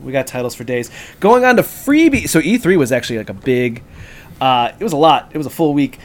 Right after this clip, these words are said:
And, uh, I watched it all. I, I, I definitely think that you guys should check out at least the Devolver Conference, 'cause that was, uh, that, that kinda kept me entertained, at least for a little bit, because, uh, going from game to game trailer and then throwing in, uh, occasional obnoxiousness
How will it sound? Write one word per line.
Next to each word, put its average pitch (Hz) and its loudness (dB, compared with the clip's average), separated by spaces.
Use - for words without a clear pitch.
And, 139 2
uh, 123 -2
I 165 4
watched 175 4
it 160 0
all. 156 4
I, 135 -2
I, 135 -4
I 143 -2
definitely 160 -2
think 151 -6
that 135 -6
you 127 -8
guys 131 -4
should 120 -16
check 127 -10
out 120 -6
at 107 -8
least 113 -12
the 113 -12
Devolver 104 -16
Conference, - -20
'cause - -20
that - -16
was, - -18
uh, 107 -12
that, 156 -2
that 139 -4
kinda 160 -4
kept - -10
me 190 -8
entertained, 190 -10
at 135 -10
least 143 -12
for 135 -14
a 123 -10
little 131 -10
bit, 151 -12
because, 113 -16
uh, 101 -14
going 123 -8
from 123 -16
game 123 -8
to 117 -8
game 117 -8
trailer 123 -6
and 110 -14
then 110 -12
throwing 110 -12
in, 110 -12
uh, 98 -10
occasional 120 -8
obnoxiousness 117 -8